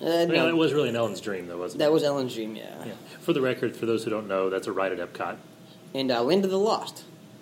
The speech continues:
Speaker 1: the old series back in the day.
Speaker 2: Yeah.
Speaker 1: Again, that was kinda, I mean, there's cool things about it, but at the same point, I, I couldn't. Now, go in the future, complete, I would definitely do, I'd do that in a heartbeat. Wouldn't think twice.
Speaker 2: Oh, yeah.
Speaker 1: But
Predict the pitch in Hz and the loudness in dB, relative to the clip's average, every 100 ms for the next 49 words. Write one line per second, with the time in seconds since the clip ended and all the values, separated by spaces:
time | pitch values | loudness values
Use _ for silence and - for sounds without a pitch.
0 | - - 143 143 139 156 135 - - - | -20 -12 -6 -4 -2 -2 -2 -6 -12 -12
1 | - - - - - 208 - - - - | -10 -10 -10 -10 -6 -6 -6 -16 -20 -20
2 | - - 147 175 339 359 - 311 - 285 | -20 -6 -2 -2 -2 -2 -2 -4 -2 -4
3 | 330 269 - - 330 320 - 233 196 190 | -4 -6 -8 0 2 2 0 0 0 2
4 | 196 196 170 170 185 185 185 180 175 165 | 2 -2 -6 -4 0 0 0 0 0 0
5 | - - - 160 160 196 180 - 175 160 | -4 -12 -2 -2 0 -2 -4 2 4 8
6 | 302 254 - 202 - 233 226 - - 175 | 6 4 2 0 4 4 4 0 4 4
7 | - 143 147 123 127 110 - 139 110 110 | 6 4 6 4 0 -2 -4 -4 -4 -6
8 | 110 - - 143 127 113 123 - - - | -10 -10 -8 -6 -6 -6 -8 -8 -14 -18
9 | - - 160 180 175 - - - - - | -20 -8 -2 -2 -4 -10 -20 -20 -20 -2
10 | 147 - | 0 0